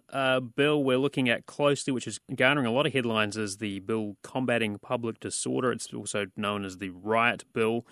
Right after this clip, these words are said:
What it does, defines a riot, increases penalties for crimes committed during that kind of riot, and, uh, creates a process for state attorneys to challenge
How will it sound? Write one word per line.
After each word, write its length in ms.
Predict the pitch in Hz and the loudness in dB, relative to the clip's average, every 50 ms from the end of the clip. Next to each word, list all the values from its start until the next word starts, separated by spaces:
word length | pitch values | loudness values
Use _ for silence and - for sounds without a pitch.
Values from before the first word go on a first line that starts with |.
| - - - - - | -20 -20 -20 -18 -6
What 200 | - 123 156 190 | 2 6 6 6
it 100 | 147 135 | 6 6
does, 320 | 135 139 143 147 143 131 123 | 6 6 6 6 6 4 0
defines 480 | 117 139 123 - 160 151 151 147 135 | -2 -4 0 4 4 6 6 6 4
a 80 | 123 117 | 2 2
riot, 380 | 113 123 127 131 131 135 131 107 | 4 6 8 8 8 8 6 2
increases 500 | 120 - - 143 147 139 - 120 107 - | 0 -2 0 0 0 0 0 -2 -6 -6
penalties 440 | - - 135 135 123 131 131 120 | -4 -2 -2 0 0 0 -2 -2
for 100 | - 117 | -4 -8
crimes 400 | - - - 127 123 117 113 - | -8 -2 0 2 2 2 0 -2
committed 400 | - - 127 127 123 120 107 104 | -2 -2 0 0 0 0 -2 -4
during 440 | 107 117 131 156 165 147 120 110 104 - - - - - _ _ _ - | 0 2 2 4 4 4 4 2 0 -2 -10 -20 -20 -20 _ _ _ -2
that 160 | - 117 117 - | -2 -2 -2 0
kind 260 | - 120 113 107 101 | 0 0 0 2 0
of 160 | 98 101 - | -2 -4 -8
riot, 380 | - - 117 117 113 113 110 - - | -8 -2 2 4 4 4 4 2 0
and, 200 | 131 131 131 - - | -4 -4 -4 0 0
uh, 140 | 127 120 107 | 0 0 0
creates 360 | - - - 135 127 113 - | -2 0 2 4 4 4 0
a 40 | 117 | 0
process 340 | - 135 131 117 - 123 - | 2 4 4 4 2 -2 -6
for 100 | - 107 | -6 -6
state 220 | - - 123 113 | -2 0 0 -2
attorneys 400 | 107 - - 139 135 131 127 - | -2 -2 0 0 2 2 2 0
to 80 | - - | -2 -8
challenge 480 | - - 131 123 123 120 113 107 95 | -2 0 2 2 2 2 0 -2 -4